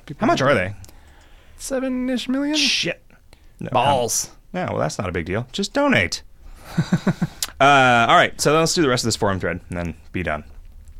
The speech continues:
Speaker 2: Mad Surgeon says, "Level nine revamp was full of win. Great writing, interesting mechanics. Is level ten in the works?" Uh, not yet.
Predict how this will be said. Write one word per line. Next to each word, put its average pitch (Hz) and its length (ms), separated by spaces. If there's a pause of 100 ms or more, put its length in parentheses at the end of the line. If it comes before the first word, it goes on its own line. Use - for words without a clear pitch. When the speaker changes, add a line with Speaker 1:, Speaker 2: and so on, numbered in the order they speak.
(300)
Speaker 2:
Mad 143 200
Surgeon 117 220
says, 127 240
"Level 185 160
nine 170 160
revamp 170 220
was 156 100
full 180 140
of 165 40
win. 170 440
Great 123 160
writing, 127 340
interesting 117 300
mechanics. 95 320
Is 92 80
level 101 120
ten 113 140
in 110 60
the 113 60
works?" 113 280 (640)
Uh, 120 340
not 151 220
yet. 127 300